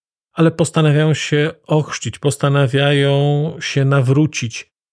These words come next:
I to jest też bardzo ciekawie pokazana taka droga, kiedy oni jako poganie odkrywają,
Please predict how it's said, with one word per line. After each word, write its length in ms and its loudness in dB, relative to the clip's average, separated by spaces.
I 80 -12
to 80 -2
jest 160 -2
też 140 0
bardzo 320 0
ciekawie 460 -2
pokazana 640 0
taka 280 -4
droga, 680 0
kiedy 340 0
oni 200 2
jako 300 -2
poganie 600 0
odkrywają, 880 0